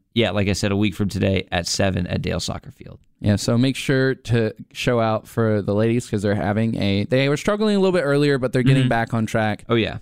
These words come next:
Speaker 2: with, um, playing up to their competition, which they always have to do in the A C C. So moving on to the men's soccer, actually having a very good season, uh, ranked in the top twenty-five. We, uh, hosted Notre Dame in the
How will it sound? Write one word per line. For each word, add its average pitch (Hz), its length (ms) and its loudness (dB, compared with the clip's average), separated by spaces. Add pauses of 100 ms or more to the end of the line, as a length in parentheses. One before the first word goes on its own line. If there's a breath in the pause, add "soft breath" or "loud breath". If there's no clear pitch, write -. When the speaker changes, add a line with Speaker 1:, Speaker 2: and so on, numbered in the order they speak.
(180)
Speaker 2:
with, 110 260 0
um, 107 220 0
playing 117 320 0
up 117 140 -2
to - 100 -10
their 110 120 0
competition, 104 640 0
which 101 160 -2
they 98 60 0
always 107 300 2
have 107 140 -2
to 107 60 -8
do 90 220 0
in 101 100 2
the 98 160 0
A - 40 0
C 92 160 0
C. - 320 0 (480)
So 127 120 0
moving 156 280 2
on 151 220 0
to 135 80 -2
the 123 60 2
men's 190 240 0
soccer, 131 360 0
actually 117 300 0
having 113 340 0
a 110 140 2
very 185 300 0
good 139 180 -2
season, 107 500 2 (360)
uh, 110 280 2
ranked 117 240 0
in 120 60 -4
the 113 100 0
top 113 220 -2
twenty-five. 107 720 0
We, 139 360 2
uh, 113 220 2
hosted 180 640 0 (280)
Notre 135 300 2
Dame 135 480 0 (140)
in 117 220 2
the 107 320 2